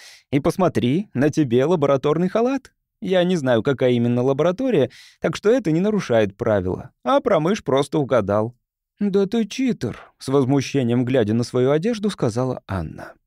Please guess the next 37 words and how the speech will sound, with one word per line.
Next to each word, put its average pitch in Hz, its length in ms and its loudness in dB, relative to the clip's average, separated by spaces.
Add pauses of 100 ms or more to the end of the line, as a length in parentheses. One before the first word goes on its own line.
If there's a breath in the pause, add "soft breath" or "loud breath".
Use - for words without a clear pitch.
(140)
Она 151 240 2
даже 143 260 2
не 147 120 0
заметила, 117 520 0
что - 160 -2
одета 127 300 0
больше 123 320 -2
не 131 120 0
в 139 40 0
удобный 113 400 0
спортивный 113 520 -2
костюм, 240 420 -2
в - 40 -10
котором 151 400 -2
приехала 107 640 -2 (180)
в 110 140 -4
лабораторию. 95 720 -6 (640)
«Кроме 262 300 4
того, 139 380 2
когда 165 320 2
ты 165 100 -2
рассматривала 139 720 0
Леонта 151 400 2
Подиум, 147 540 0
то 165 160 0
щурилась, 160 800 -2
а 135 120 2
это 139 160 2
привычка 131 460 -2
людей, 156 300 0
которые 127 340 0
много 131 320 0
и 143 80 0
часто 233 320 -2
работают 113 460 0
с - 60 -8
микроскопом. 208 800 -2